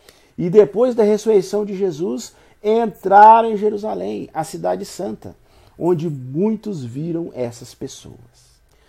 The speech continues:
Até mesmo a Bíblia de Jerusalém, que é considerada uma das versões que mais se apegam aos manuscritos antigos, também traz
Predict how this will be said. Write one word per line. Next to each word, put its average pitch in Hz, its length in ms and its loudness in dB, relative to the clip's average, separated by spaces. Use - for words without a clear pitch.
Até 202 480 2
mesmo 202 800 6
a 151 160 4
Bíblia 170 520 -4
de 143 200 -10
Jerusalém, 165 840 -4
que 156 120 0
é 170 80 4
considerada 156 800 -2
uma 147 140 -8
das 131 220 -6
versões 131 680 -8
que 147 120 -6
mais 190 760 -4
se - 220 -6
apegam 135 760 -4
aos 135 520 -6
manuscritos 113 840 -12
antigos, 135 720 -12
também 220 420 0
traz 165 600 -6